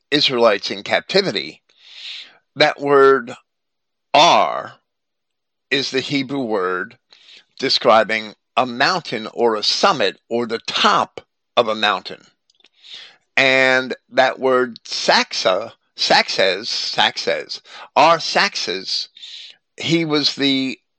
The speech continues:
chief of the Saka, and that's where that title comes from.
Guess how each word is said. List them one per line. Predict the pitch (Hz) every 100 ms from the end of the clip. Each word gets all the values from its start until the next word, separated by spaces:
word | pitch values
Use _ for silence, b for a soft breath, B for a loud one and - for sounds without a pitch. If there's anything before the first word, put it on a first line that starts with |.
| _ -
chief | - 165 156 170 - - _ -
of | 120 107
the | 113
Saka, | - - 151 131 - - - - b b b _ _ _ _
and | 123 120 110
that's | 127 -
where | 120
that | 107 -
title | - 120 -
comes | - -
from. | - - 52